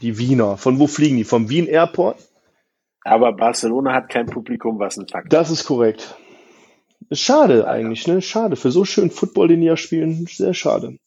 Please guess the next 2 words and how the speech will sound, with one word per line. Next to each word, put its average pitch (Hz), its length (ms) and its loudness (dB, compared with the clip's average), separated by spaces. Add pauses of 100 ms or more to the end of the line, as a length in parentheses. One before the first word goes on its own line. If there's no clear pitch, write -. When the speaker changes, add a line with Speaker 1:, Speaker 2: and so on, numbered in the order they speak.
(220)
Speaker 1:
Ähm, 139 400 2 (1600)
ja. 113 380 2